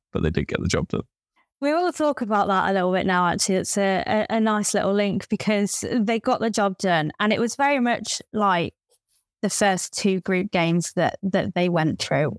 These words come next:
Speaker 2: And, you know, we obviously obliterated China. And we really hoped that after that performance, you know, the worry was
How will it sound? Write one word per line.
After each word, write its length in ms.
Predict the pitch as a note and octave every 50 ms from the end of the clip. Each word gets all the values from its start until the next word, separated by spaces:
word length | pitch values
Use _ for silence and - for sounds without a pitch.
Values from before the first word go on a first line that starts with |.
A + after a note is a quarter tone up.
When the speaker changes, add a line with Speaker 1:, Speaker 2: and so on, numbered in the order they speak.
| - _ -
Speaker 2:
And, 300 | F#3+ F#3+ F3+ F3+ D3+ -
you 140 | - A3+ A3
know, 160 | F#3+ F3 E3+
we 100 | F3+ G3
obviously 540 | G#3+ G#3+ G3 G3+ - - - F3 E3+ - -
obliterated 720 | G3+ - G3+ G#3 - - - E3+ E3 E3 - - F3 E3+
China. 480 | - F#3 E3 E3 D#3 D#3 C#3 C3 C#3 D#3+ - _ _ _ _ _ _ _ _ -
And 160 | G3+ G#3 G3+
we 140 | G#3 A3 G#3+
really 460 | G#3+ G3+ A#3 C#4+ C#4 C#4 C4 B3+ B3
hoped 340 | G#3+ - A#3+ F#3 F3+ - _
that 120 | - -
after 280 | - A3 - - - G3
that 180 | G3 - G#3 -
performance, 840 | - - - G#3 G#3 G#3 F#3+ F#3 E3 D#3 - - - - - -
you 40 | A#3
know, 140 | G#3 F#3 F3+
the 160 | F3 G3 F#3+
worry 340 | F#3+ G#3 A#3+ A#3+ A#3+ A#3 A3
was 480 | F#3+ G3 F3+ E3 D#3+ D#3 F3 - -